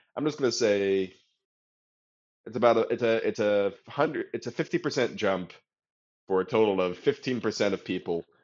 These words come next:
will wipe their butts with a sponge this year, as opposed to ten percent on a normal year.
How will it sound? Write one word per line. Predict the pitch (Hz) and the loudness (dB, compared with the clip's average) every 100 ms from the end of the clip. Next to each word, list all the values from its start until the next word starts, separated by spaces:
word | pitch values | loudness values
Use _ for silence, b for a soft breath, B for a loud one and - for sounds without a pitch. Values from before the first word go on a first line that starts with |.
| b | b
will | 92 | -4
wipe | 87 98 95 | 0 0 0
their | 101 92 | -2 -2
butts | 90 87 - | -2 -6 -6
with | 87 85 | -8 -8
a | |
sponge | - 87 78 76 76 - - _ _ | -10 -10 -12 -12 -12 -12 -16 _ _
this | 113 139 - | -4 -2 -4
year, | 87 76 73 | -6 -6 -6
as | 85 | -8
opposed | 78 98 87 - | -8 -6 -6 -8
to | |
ten | - 113 113 | -8 -6 -6
percent | 87 - 78 - | -8 -10 -12 -12
on | 73 | -12
a | 78 | -12
normal | 69 50 50 | -14 -16 -18
year. | - - | -20 -20